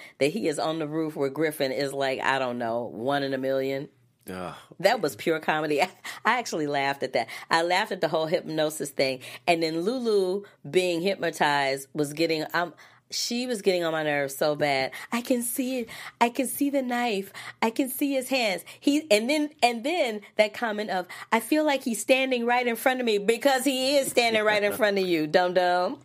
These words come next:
Speaker 1: <laughs>
Speaker 2: Yep.
Speaker 1: It's like, "Is this really what we're doing right now?" And this was the other thing. So then they arrest, so then they go out and they arrest Franco, right? They arrest Franco, and then they're all like,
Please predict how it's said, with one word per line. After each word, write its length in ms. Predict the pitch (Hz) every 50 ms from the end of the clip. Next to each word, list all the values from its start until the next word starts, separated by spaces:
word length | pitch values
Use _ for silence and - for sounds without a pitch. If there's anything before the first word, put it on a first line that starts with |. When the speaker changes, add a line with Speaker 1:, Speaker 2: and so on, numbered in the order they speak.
| _ -
Speaker 1:
<laughs> 220 | - - - -
Speaker 2:
Yep. 160 | - - - - - - - - -
Speaker 1:
It's 160 | 320 233 -
like, 300 | - 269 254 247 247 - _ - - - - - - - _ _ _ - _
"Is 200 | 269 262 262 262
this 220 | 277 285 302 302 294
really 540 | 277 247 226 226 240 247 247 254 254 254
what 180 | 247 254 247 240
we're 140 | 233 226 226
doing 340 | 208 220 220 220 220 220 226
right 220 | 233 226 233 233 240
now?" 360 | 226 226 226 220 226 240 240 - - - - - _
And 460 | - 262 320 359 311 196 113 208 214 202 - - _ _
this 240 | 185 202 359 381 -
was 120 | 262 240
the 120 | - - -
other 120 | 240 240
thing. 280 | 240 - 220 190 165 165 - - -
So 180 | - - 233 214
then 200 | 208 247 302 302
they 200 | 277 262 - -
arrest, 360 | 208 185 185 208 233 269 277 - _ 175 -
so 140 | - 247
then 200 | 226 226 262 247
they 100 | 247 233
go 180 | 214 - 247 269
out 180 | 277 269 254 233
and 120 | 226 220
they 140 | 214 208 208
arrest 380 | 196 190 196 214 233 247 - -
Franco, 580 | - - 226 269 277 269 - 185 170 170 170
right? 420 | 170 170 170 180 190 214 - - -
They 140 | - 190 185
arrest 400 | 175 170 185 - 302 294 - -
Franco, 500 | 302 277 285 285 - 180 165 165 175 - - - - - _ -
and 180 | 226 220 220
then 200 | 220 262 269 269
they're 200 | 254 240 233 -
all 200 | - 214 220 214
like, 340 | 214 208 190 190 185 190 -